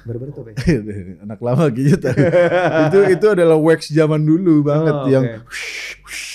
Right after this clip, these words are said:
Speaker 2: gitu tuh.
Speaker 1: Oh, foam, ya?
Speaker 2: Ya, kayak foam.
Speaker 1: Ah.
Speaker 2: Oh, itu, itu keras tuh. Atau
Speaker 1: Oke.
Speaker 2: di lem, disasa gitu.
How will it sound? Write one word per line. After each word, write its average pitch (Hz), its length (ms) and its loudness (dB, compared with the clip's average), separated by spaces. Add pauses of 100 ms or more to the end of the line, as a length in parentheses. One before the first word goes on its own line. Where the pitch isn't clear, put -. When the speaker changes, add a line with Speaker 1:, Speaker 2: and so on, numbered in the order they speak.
Speaker 2:
gitu 135 240 0
tuh. 120 120 -4
Speaker 1:
Oh, 180 100 2
foam, 214 260 0
ya? 131 120 -2 (120)
Speaker 2:
Ya, 170 120 4
kayak 160 200 0
foam. 160 240 4
Speaker 1:
Ah. 135 460 -2
Speaker 2:
Oh, 127 40 -2
itu, 139 440 -2
itu 135 260 -6
keras 120 320 -6
tuh. 92 300 -12
Atau 117 180 -2
Speaker 1:
Oke. 123 60 0
Speaker 2:
di 117 100 2
lem, 113 240 2
disasa 104 480 -4
gitu. 95 300 -8